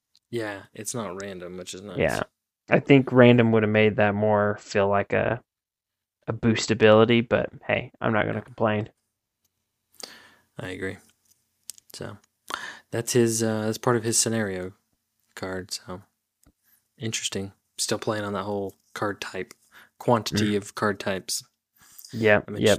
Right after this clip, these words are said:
Speaker 1: interested to see
Speaker 2: That
Speaker 1: how that w-, is gonna play.
Speaker 2: Yep.
Speaker 1: All
Speaker 2: All right.
Speaker 1: right. One more.
Speaker 2: Bring us home.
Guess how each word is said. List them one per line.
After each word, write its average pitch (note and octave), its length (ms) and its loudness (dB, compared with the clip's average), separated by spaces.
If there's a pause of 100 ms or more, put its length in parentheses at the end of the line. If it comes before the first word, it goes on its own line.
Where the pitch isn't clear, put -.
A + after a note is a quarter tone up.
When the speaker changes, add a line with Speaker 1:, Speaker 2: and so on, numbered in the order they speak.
(100)
Speaker 1:
interested A#2+ 220 -4
to G#2+ 80 -6
see A2+ 140 -2
Speaker 2:
That G#2 60 2
Speaker 1:
how G#2 100 -6
that G#2 100 -8
w-, - 160 -14 (880)
is A2+ 140 -8
gonna A2 160 -6
play. A2 340 -8 (600)
Speaker 2:
Yep. G#2 340 4 (3000)
Speaker 1:
All A#2+ 60 -16
Speaker 2:
All - 80 -6
right. D3 400 4
Speaker 1:
right. - 280 -12 (240)
One A2 260 -10
more. C#3+ 480 -6 (1700)
Speaker 2:
Bring A#2 200 4
us B2+ 120 4
home. D#3 440 8